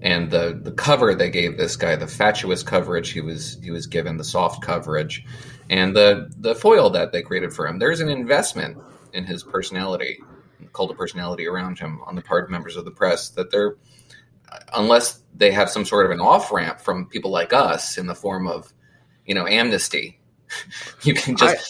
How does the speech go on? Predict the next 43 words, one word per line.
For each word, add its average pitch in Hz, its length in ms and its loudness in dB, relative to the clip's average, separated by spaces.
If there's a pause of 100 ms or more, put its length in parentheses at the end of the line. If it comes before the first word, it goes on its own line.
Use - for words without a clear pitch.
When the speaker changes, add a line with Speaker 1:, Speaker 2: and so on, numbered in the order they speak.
(100)
Speaker 1:
you 117 120 4
know, 104 60 4
forgiven 123 520 4
for, 107 260 2
for 117 80 4
your 104 220 6
past, 101 420 2
uh, 95 400 2 (340)
past, 98 380 0
uh, 87 140 4
you 87 180 -4
know, 85 280 -6
um, 85 360 -8 (520)
efforts 127 340 2
to - 60 0
laud 101 260 6
this 95 120 4
guy 90 160 0
and 87 140 -2
create 90 220 -2
a - 40 -6
personality 87 480 -4
around 87 240 -4
him. 92 180 -4
But 87 280 0 (180)
th-, 107 240 -4
I 104 80 4
don't 101 140 0
know 95 160 2
if, - 220 -4 (200)
I 113 80 4
don't 120 80 4
know 107 80 2
if - 80 -4
anybody's 95 340 2
gonna 92 140 0
be 90 60 -4
willing 95 280 0
to 90 100 -8
engage 90 280 -4
in 92 60 -8
that 76 160 -6
bargain. - 340 -2